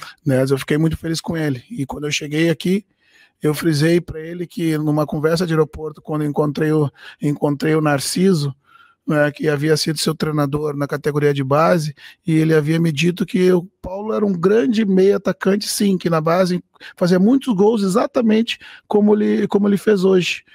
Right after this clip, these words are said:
entrando de dentro da área. E se vocês puderem recuperar, né, a minha, a beira do campo, uma imagem, quando eu parabenizo ele, eu digo pra ele,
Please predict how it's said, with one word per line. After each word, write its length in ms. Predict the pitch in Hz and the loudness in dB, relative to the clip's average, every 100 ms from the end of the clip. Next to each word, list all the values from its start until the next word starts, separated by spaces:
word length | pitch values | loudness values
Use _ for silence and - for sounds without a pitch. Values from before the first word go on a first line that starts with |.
| - - | -12 -2
entrando 440 | 165 147 185 190 | -2 2 2 2
de 60 | 175 | 2
dentro 200 | 185 185 | 0 2
da 160 | 185 | 4
área. 300 | 170 143 139 - | 4 2 -4 -8
E 80 | 143 | -8
se 140 | - | -4
vocês 300 | 156 156 170 | -2 0 -2
puderem 380 | - 175 170 170 | -4 -2 0 0
recuperar, 760 | 160 165 175 170 156 165 214 - _ _ _ _ - | -2 -2 -8 -8 -8 -6 -6 -8 _ _ _ _ 0
né, 100 | 165 | 2
a 140 | 160 | 2
minha, 180 | 165 170 | 2 2
a 80 | 160 | 2
beira 260 | 156 165 | 2 0
do 120 | 160 | 0
campo, 320 | - 175 190 190 | -2 0 0 -2
uma 160 | 170 | -2
imagem, 360 | 160 156 180 185 | 0 0 0 0
quando 200 | 170 160 | 0 0
eu 200 | 160 151 - - - _ _ - 156 | -2 -2 -14 -20 -20 _ _ -18 -14
parabenizo 600 | 156 160 156 170 170 165 | -10 -8 -2 0 2 4
ele, 280 | 170 190 190 | 4 4 4
eu 140 | 185 | 2
digo 240 | 170 180 185 | 2 -2 0
pra 160 | 190 | 0
ele, 100 | 175 | -2